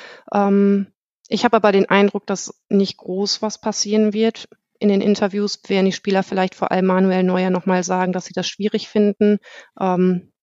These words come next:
die fifa kritisieren für die Entscheidung. Davon gehe ich fest aus. Das ist ja jetzt auch schon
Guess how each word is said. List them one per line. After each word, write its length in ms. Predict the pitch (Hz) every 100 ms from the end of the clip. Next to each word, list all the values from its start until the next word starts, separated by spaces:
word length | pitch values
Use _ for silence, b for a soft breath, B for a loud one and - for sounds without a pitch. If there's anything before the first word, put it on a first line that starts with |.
| _ -
die 100 | 196
fifa 320 | - 190 185
kritisieren 560 | - - 175 190 208 220
für 140 | 226
die 80 | 214
Entscheidung. 520 | 214 - 202 202 196
Davon 240 | 180 185
gehe 120 | 180 170
ich 100 | -
fest 320 | 170 - -
aus. 220 | 196 202
Das 160 | 170 -
ist 120 | -
ja 80 | 175
jetzt 180 | -
auch 140 | - 170
schon 280 | - 175